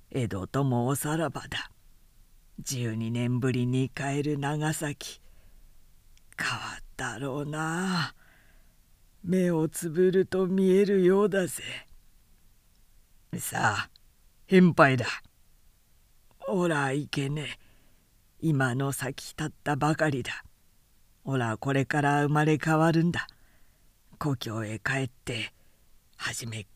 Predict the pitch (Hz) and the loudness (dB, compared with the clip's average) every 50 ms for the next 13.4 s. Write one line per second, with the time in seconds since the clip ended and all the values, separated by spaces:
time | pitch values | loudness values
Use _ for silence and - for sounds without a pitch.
0 | - - _ - 117 120 123 123 123 127 135 139 143 147 147 143 147 143 147 143 | -20 -16 _ -10 -8 -6 -6 -6 -4 -2 -2 0 0 0 0 0 0 0 0 0
1 | 143 143 - - 160 156 160 156 - - - - - _ _ _ - - _ _ | 0 -2 -2 -4 -2 -2 -2 -2 -2 -6 -8 -10 -12 _ _ _ -20 -20 _ _
2 | _ _ _ _ _ _ _ _ _ _ _ _ 180 156 143 165 165 156 151 151 | _ _ _ _ _ _ _ _ _ _ _ _ -4 -2 0 0 -2 -2 -2 -2
3 | 151 143 147 147 - - 170 165 165 165 160 - - - 180 170 180 175 - 190 | -2 -4 -4 -4 -2 0 2 2 2 2 0 -2 -2 2 4 4 4 4 4 4
4 | 180 185 190 196 190 196 190 165 156 147 - - - - - _ _ - _ _ | 4 4 4 4 4 4 2 0 -2 -4 -4 -6 -8 -10 -14 _ _ -20 _ _
5 | _ _ _ _ _ _ _ _ _ _ _ _ _ _ _ _ - _ _ _ | _ _ _ _ _ _ _ _ _ _ _ _ _ _ _ _ -20 _ _ _
6 | _ _ _ 131 147 131 175 165 165 147 - 160 156 156 156 151 147 156 160 160 | _ _ _ -2 2 6 8 8 8 8 8 8 8 10 10 10 10 8 8 8
7 | 147 123 - - - 120 110 110 113 110 110 117 113 107 104 101 - - - - | 8 6 2 0 -2 -2 -2 0 -2 -2 0 0 0 -2 -2 -6 -8 -10 -14 -18
8 | - - - - _ _ - - - - - - - - - - 113 117 113 120 | -20 -20 -20 -20 _ _ -20 -20 -20 -20 -20 -20 -14 -10 -8 -6 -6 -4 -2 -4
9 | 117 98 - 107 104 104 101 - - - 107 113 117 120 120 123 - - - 147 | -4 -4 -6 -10 -10 -12 -10 -10 -8 -6 -4 0 0 0 0 0 -2 -2 2 2
10 | 131 113 131 120 - 143 135 139 117 - 139 147 131 - - 165 135 113 113 107 | 4 4 2 0 0 4 4 4 4 6 2 2 2 2 0 2 4 4 2 0
11 | 107 113 123 143 143 110 - - - - - - _ - - - - - _ _ | 0 0 0 0 0 0 -4 -12 -16 -20 -20 -20 _ -20 -20 -20 -20 -20 _ _
12 | - - _ _ _ _ _ _ _ _ _ - - _ _ _ _ - - - | -20 -20 _ _ _ _ _ _ _ _ _ -20 -20 _ _ _ _ -14 -10 -8
13 | - 117 113 117 113 104 - | -6 -6 -6 -6 -8 -8 -8